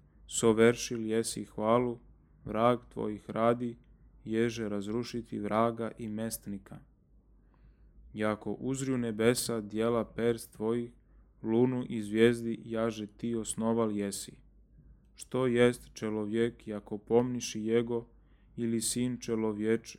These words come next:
jako posješćaješi jego? Umalil jesi jego malim čim od angel, slavoju i čestiju vjenčal jesi jego,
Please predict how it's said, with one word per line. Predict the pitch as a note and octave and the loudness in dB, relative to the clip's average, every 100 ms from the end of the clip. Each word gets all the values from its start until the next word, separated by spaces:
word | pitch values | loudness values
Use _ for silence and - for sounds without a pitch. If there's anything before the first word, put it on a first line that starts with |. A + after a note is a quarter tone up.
| - | -14
jako | A2+ G#2+ - G#2 | -10 -8 -8 -8
posješćaješi | - G#2+ - G#2+ F#2+ - A#2 A#2+ A2+ - G#2+ | -6 -6 -6 -8 -10 -6 -4 -2 -4 -4 -4
jego? | G#2 G#2 G2+ - _ _ - _ _ _ - _ | -2 -2 -6 -12 _ _ -20 _ _ _ -20 _
Umalil | A#2 A2+ A2+ B2 C3 B2 | -2 2 6 6 6 4
jesi | A#2+ B2 - B2 | 6 6 4 -4
jego | A2+ A2+ A#2 A2+ | 2 2 2 0
malim | G#2+ A2+ A#2+ A#2+ A#2 | 2 4 4 4 -2
čim | - A#2+ A2 | -4 -2 -2
od | G#2 - | -4 -4
angel, | A2 B2+ B2 B2 A#2+ - _ - _ - | -2 -2 -2 -6 -6 -14 _ -20 _ -18
slavoju | - - A2+ B2+ B2+ B2 - | -8 6 8 8 6 0 -4
i | A#2+ | -10
čestiju | - A2+ A#2 - A#2+ A2 | 4 6 6 4 -4 -4
vjenčal | G2+ G#2+ A#2 A2+ A#2 G#2+ | -2 0 0 -2 -4 -2
jesi | G#2 A2 A2 A2 | -2 -2 -2 -6
jego, | G#2 G#2 G#2 G#2 | -4 -2 -4 -8